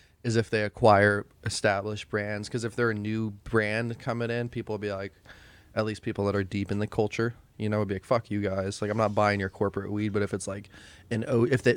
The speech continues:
if somebody bought, like, a legacy brand, like, if Johnson and Johnson came in and bought, like,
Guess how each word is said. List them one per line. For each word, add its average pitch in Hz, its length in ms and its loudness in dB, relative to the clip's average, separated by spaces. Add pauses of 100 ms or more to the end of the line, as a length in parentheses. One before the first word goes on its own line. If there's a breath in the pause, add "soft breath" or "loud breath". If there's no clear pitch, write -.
if 127 140 0
somebody 117 260 0
bought, 110 300 0
like, 101 160 -8
a 101 40 -6
legacy 104 520 -6
brand, 101 580 -6 (840 soft breath)
like, 110 160 2
if 110 120 -4
Johnson 110 400 2
and 107 140 -4
Johnson 104 500 0
came 104 320 -2
in 104 200 0
and 98 240 -6
bought, 101 320 2
like, 101 460 -2